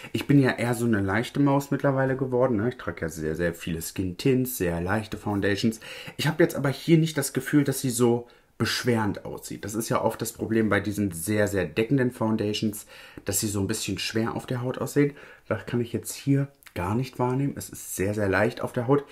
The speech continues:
und es fühlt sich auch sehr leicht auf der Haut an. Ich würde sie jetzt mal noch nicht fixieren. Ich würde mein Make-up jetzt einfach mal weitermachen. Stand jetzt ist, die sieht sehr, sehr gut aus. Ich bin gespannt, wie sie sich über den Tag verhält. Ich zeige euch gleich natürlich aber nochmal das Ergebnis. Aber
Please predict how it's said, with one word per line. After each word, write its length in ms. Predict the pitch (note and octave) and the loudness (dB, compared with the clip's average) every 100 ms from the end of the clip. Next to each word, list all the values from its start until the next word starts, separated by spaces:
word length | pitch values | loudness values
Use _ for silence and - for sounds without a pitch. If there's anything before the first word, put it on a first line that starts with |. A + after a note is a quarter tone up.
| - | 2
und 200 | - A2 | 2 2
es 160 | G2+ - | -4 -6
fühlt 320 | - C#3+ C#3 | 0 2 2
sich 240 | G#2 - | -2 -6
auch 100 | - | -6
sehr 160 | - F#2+ | -4 -2
leicht 340 | F2+ F#2 - | -2 -4 -6
auf 120 | F2+ - | -8 -6
der 240 | F#2 F2 | -8 -4
Haut 220 | F#2+ F#2+ | -4 -4
an. 240 | - G#2+ D2+ - | -2 0 -2 -4
Ich 160 | A#2 A2+ | -4 4
würde 180 | D#3 G3+ | 4 4
sie 120 | D3 C3+ | 0 2
jetzt 220 | E3 E3 | 2 2
mal 120 | E3+ | 0
noch 220 | D3 A2+ - | 0 -2 -4
nicht 220 | D#3 - | -6 -6
fixieren. 560 | - D3 - F#2+ C2 | -8 -8 -6 -6 -6
Ich 160 | - - | -10 -6
würde 160 | D3+ C#3+ | -2 -2
mein 200 | C3 B2 | -2 -2
Make-up 320 | B2+ B2 - | -4 -8 -10
jetzt 160 | - | -10
einfach 260 | - A2 A#2 | -8 -8 -6
mal 200 | G#2+ G2 | -4 -4
weitermachen. 720 | F#2 F#2 E2+ F2 G#2 E3 E3 - - - | -4 -4 -2 0 2 2 0 -6 -20 -14
Stand 400 | - A2+ G#2 F#2+ | -2 2 2 2
jetzt 280 | B2 - - | 0 0 -6
ist, 180 | E3 | -6
die 60 | B2+ | -6
sieht 280 | A#2 C3 - | -6 -6 -6
sehr, 380 | F2+ E2+ A2+ A2 | -6 0 2 2
sehr 200 | G#2 F#2+ | 0 0
gut 260 | F#2+ F2 | -2 -4
aus. 420 | - G2 F#3+ - - - _ | 0 2 2 0 -12 -20 _
Ich 80 | - | -10
bin 120 | - | -2
gespannt, 360 | B2+ B2 C#3+ C3+ | -2 0 -2 -2
wie 40 | |
sie 100 | A2+ | -4
sich 200 | A2 A2 | -4 -4
über 120 | G#2+ G2+ | -2 -2
den 120 | F#2+ | -2
Tag 280 | G2+ G2+ - | 0 0 0
verhält. 200 | G#2 F#2+ | -2 -2
Ich 120 | - | -6
zeige 200 | A2+ F#2 | -8 -8
euch 120 | F2+ | -4
gleich 260 | F#2+ F2+ F#2+ | -4 -4 -6
natürlich 320 | F2 G2 D#2+ | -4 -4 -2
aber 100 | F2 | -2
nochmal 240 | E2+ F#2+ | -2 -2
das 160 | F2 - | -2 -4
Ergebnis. 720 | F2+ F2 A2+ G2+ F#2+ - - - - - - _ | -6 -4 -6 -4 -4 -6 -10 -20 -20 -20 -20 _
Aber 360 | A2 E2+ - | -2 -2 -8